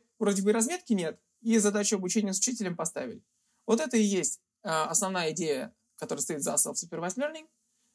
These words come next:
И возникает вопрос, как это применить в компьютерном зрении, потому что в компьютерном зрении у вас, а, если говорить про изображение, не про видео, да, то они между собой не связаны никак.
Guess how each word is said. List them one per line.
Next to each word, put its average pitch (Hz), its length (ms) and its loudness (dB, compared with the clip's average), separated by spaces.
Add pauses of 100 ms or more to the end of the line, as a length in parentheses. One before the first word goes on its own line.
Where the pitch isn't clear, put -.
(160)
И 185 160 2
возникает 190 380 0
вопрос, 214 280 0
как 196 140 -4
это 185 100 -8
применить 175 420 -4
в - 40 -10
компьютерном 170 440 -2
зрении, 147 360 -4
потому 202 220 -6
что - 80 -6
в 196 80 -2
компьютерном 190 400 -2
зрении 233 500 2 (400)
у 165 80 -8
вас, 202 400 4 (100)
а, 160 680 -2
если 180 320 2
говорить 170 460 -4
про 180 100 -2
изображение, 208 560 0
не 165 120 -6
про 175 160 -2
видео, 170 300 -4
да, 214 180 -2
то 214 100 -4
они 226 160 4
между 208 200 0
собой 190 200 -2
не 185 80 -2
связаны 151 460 0
никак. - 180 -14